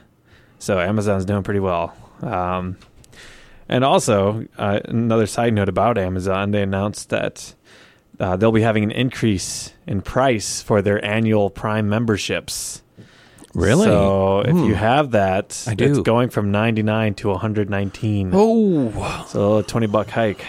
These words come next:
Speaker 1: So
Speaker 2: Oh,
Speaker 1: if,
Speaker 2: boy.
Speaker 1: if you haven't renewed yet, um,
Speaker 2: Renew while it's
Speaker 1: uh,
Speaker 2: ninety-nine.
Speaker 1: renew while, but yeah, and then once it hits, I think, June, uh, for renewing members, it, it'll start go-, getting that hundred nineteen price tag.
Speaker 2: Oh,
Speaker 1: So,
Speaker 2: boy.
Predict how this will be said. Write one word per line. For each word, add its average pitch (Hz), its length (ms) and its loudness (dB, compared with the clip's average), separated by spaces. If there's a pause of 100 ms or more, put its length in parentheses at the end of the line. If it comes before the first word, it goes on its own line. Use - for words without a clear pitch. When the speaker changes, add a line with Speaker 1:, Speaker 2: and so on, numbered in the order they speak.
Speaker 1:
So 98 240 0
Speaker 2:
Oh, 101 60 2
Speaker 1:
if, 127 240 2
Speaker 2:
boy. 120 220 -2 (320)
Speaker 1:
if - 60 -8
you 139 80 4
haven't 147 180 2
renewed 139 380 2
yet, 131 640 0 (380)
um, 92 420 -6 (920)
Speaker 2:
Renew 117 280 6
while 107 200 6
it's 107 100 2
Speaker 1:
uh, 110 40 2
Speaker 2:
ninety-nine. 104 600 2
Speaker 1:
renew 101 340 -2
while, 120 260 2
but 117 200 -2
yeah, 117 320 2
and 113 180 -2
then 113 220 0 (220)
once 113 220 -2
it 113 80 -2
hits, 113 200 -2
I 95 100 -2
think, 98 200 -2
June, 117 520 0 (760)
uh, 107 260 0
for 113 220 0
renewing 120 380 0
members, 127 600 -4
it, 101 200 -2
it'll 95 220 0
start 95 420 -6
go-, 98 220 -4 (280)
getting 104 180 -4
that 98 120 -4
hundred 98 240 -4
nineteen 95 380 -4
price - 220 -10
tag. - 220 -12
Speaker 2:
Oh, 127 100 0
Speaker 1:
So, 101 80 -6
Speaker 2:
boy. 101 240 -2